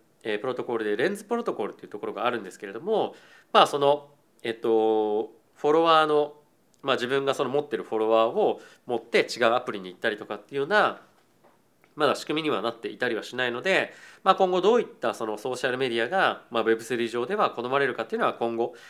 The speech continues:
えー、注目を集めていくんではないかというふうに思うんですけれども、またいろんな、まあ、競合が出てくることによって、えー、まあ、開発っていうのがもっともっと活発になるでしょうし、まあ、あとはどんな、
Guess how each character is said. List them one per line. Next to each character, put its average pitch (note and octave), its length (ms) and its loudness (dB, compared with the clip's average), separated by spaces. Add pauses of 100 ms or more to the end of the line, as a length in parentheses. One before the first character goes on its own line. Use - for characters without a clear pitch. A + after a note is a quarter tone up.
(160)
え A#2+ 100 -2
ー、 - 20 -2
注 C3+ 180 -6
目 B2 160 -6
を A#2+ 120 2
集 - 80 -12
め B2 80 -2
て - 80 -6
い G2+ 80 -8
く A2 120 -8
ん G2+ 40 -10
で G2+ 60 -6
は G2+ 60 -6
な G2 100 -6
い F#2+ 40 -10
か C3+ 120 -8
と D3+ 80 -8
い - 20 -6
う - 20 -6
ふ - 20 -2
う - 20 -2
に E3+ 280 -6
思 A#2 240 -6
う - 20 -4
ん G#2 40 -8
で G2 80 -10
す - 80 -20
け G2+ 80 -10
れ G#2 60 -10
ど C#3 80 -12
も、 F#3+ 320 -2 (240)
ま C3+ 120 2
た D3 120 4
い C#3+ 100 -6
ろ C#3+ 120 -2
ん D3 80 -8
な、 C#3+ 180 2
ま C#3+ 120 -4
あ、 - 20 -10
競 C#3 220 2
合 C3+ 120 2
が C3 100 2
出 C#3 120 -2
て C3 80 -6
く - 80 -8
る G#2 60 -8
こ G#2 100 -10
と G#2 100 -6
に G2+ 80 -10
よ F#2+ 60 -8
っ - 40 -16
て、 - 460 -2 (280)
え G#2+ 220 -2
ー、 - 20 -6
ま A#2 100 0
あ、 - 20 -8
開 A#2 160 -6
発 A#2+ 220 -4
っ - 20 -20
て G#3+ 60 -8
い - 20 -8
う - 40 -8
の G3+ 40 -2
が B2+ 80 -2
も A#2+ 100 -4
っ A#2+ 60 -10
と A2+ 80 -10
も B2 60 -4
っ B2+ 40 -6
と - 80 -14
活 A2 160 -8
発 A2+ 180 -6
に A2 60 -8
な A#2 100 0
る G#2+ 60 -4
で G2 80 -10
し - 80 -12
ょ A2 40 -6
う G#2 40 -12
し、 F3+ 340 -6 (380)
ま F3+ 80 4
あ、 G#3 40 6
あ G#3 60 2
と D3+ 80 0
は B2 40 0
ど F#3+ 160 -4
ん C#4 120 -8
な、 G#2+ 260 -2